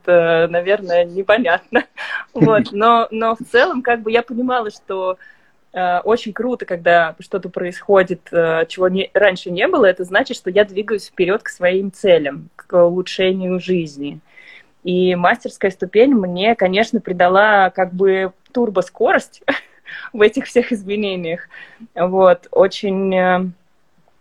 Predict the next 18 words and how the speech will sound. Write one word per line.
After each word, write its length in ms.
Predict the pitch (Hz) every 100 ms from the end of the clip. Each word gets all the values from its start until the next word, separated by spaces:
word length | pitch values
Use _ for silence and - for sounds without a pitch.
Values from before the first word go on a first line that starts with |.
| _ - - _
я 240 | 214 202 214
очень 340 | 208 226 233
многое 320 | 220 247 208
стала 320 | 190 190 175 170
чувствовать. 720 | - 302 - 233 180 170 -
Ну, 140 | 233
и 60 | 226
так, 260 | 294 -
в 40 | 208
общем, 260 | - 202
я 100 | 180
сразу 380 | 175 190 175 165
была 220 | 156 156 156
чувствительной, 720 | 175 - 180 - 160 151 143
довольно 540 | 156 160 175 165 165
быстро 360 | 160 196 - 175
почувствовала 580 | 165 156 165 - 156 156
поток 540 | 156 147 233 339 -